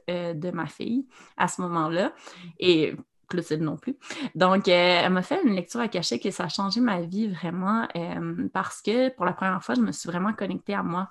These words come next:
J'ai tout arrêté. Je pense que c'est ça aussi, euh, deux mille vingt et un. Ça va être vraiment de se dire qu'est-ce qu'on veut réellement pour notre humain et non pas pour nos enfants,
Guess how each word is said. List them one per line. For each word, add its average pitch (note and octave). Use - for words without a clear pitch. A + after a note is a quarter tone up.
J'ai F3
tout -
arrêté. F#3
Je -
pense C#4
que F#3+
c'est F3+
ça A3
aussi, G#3+
euh, F3
deux F3+
mille F#3+
vingt F3+
et E3+
un. F#3
Ça F#3+
va F#3+
être F#3
vraiment F3+
de F#3
se -
dire G#3+
qu'est-ce -
qu'on F#3+
veut F#3+
réellement F#3+
pour F3+
notre G3
humain F3
et G3+
non G#3
pas C#4
pour F#3+
nos F3+
enfants, A#3+